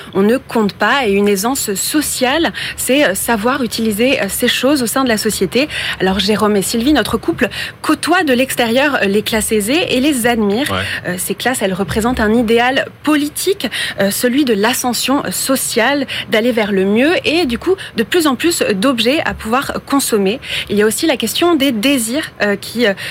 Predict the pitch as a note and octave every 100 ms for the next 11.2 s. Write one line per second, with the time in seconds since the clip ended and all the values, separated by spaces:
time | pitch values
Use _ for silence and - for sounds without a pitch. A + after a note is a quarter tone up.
0 | - G3+ - C#4 - G#3 - C#4+ - B3+
1 | C4+ D#4 - C#4+ C4 - D4 C4+ G#3+ A3
2 | G#3+ A#3+ A#3 G#3+ A3+ G#3 G3+ - - B3
3 | C4 - C4+ - A#3 A#3 A3+ A3 G#3+ -
4 | - - F#3 D#3+ G3+ G3+ A3+ D4 F4+ C#4
5 | E4+ - A#3 D4+ B3 G#3 G#3+ - E4 D#4
6 | C#4 B3 C#4 E4 - - G#3 A3+ C4 B3+
7 | D4+ - C#4+ A#3+ A3 C4+ G3 G#3 A3 G#3+
8 | G#3+ C4+ - F#3+ B3+ B3 G#3 A3+ A3 F#3
9 | F3+ E3 D3+ - - - - - F2+ G#2
10 | F#2 F2 G#2 - - - - - - A#2
11 | C#3 D3+